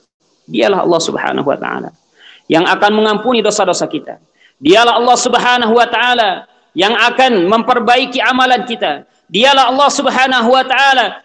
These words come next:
yang akan memberikan maghfirah, rahmah, wal fadl, rahmah dan keutamaannya. Maka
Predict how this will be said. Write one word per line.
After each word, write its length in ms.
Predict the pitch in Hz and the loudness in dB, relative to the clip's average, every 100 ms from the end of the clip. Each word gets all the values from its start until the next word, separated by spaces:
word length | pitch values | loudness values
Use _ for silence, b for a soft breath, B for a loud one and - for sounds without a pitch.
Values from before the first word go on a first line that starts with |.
| - | -4
yang 180 | 190 254 | -2 0
akan 320 | 254 262 254 | 0 2 2
memberikan 400 | 247 262 262 254 | 2 0 2 2
maghfirah, 720 | 254 254 208 285 294 285 185 | 2 0 0 2 2 2 0
rahmah, 720 | 277 285 262 294 254 185 - _ _ _ 180 | 0 2 2 0 0 -4 -14 _ _ _ -4
wal 180 | 185 | -4
fadl, 600 | 143 190 190 165 123 - - _ _ _ - | 0 0 2 -2 -4 -12 -20 _ _ _ -2
rahmah 320 | 190 185 165 | -2 0 0
dan 160 | 156 139 | 0 0
keutamaannya. 840 | 147 156 143 135 143 67 127 127 _ _ _ _ _ _ - | 0 0 -2 -2 -2 -2 -2 -6 _ _ _ _ _ _ -10
Maka 180 | - | -10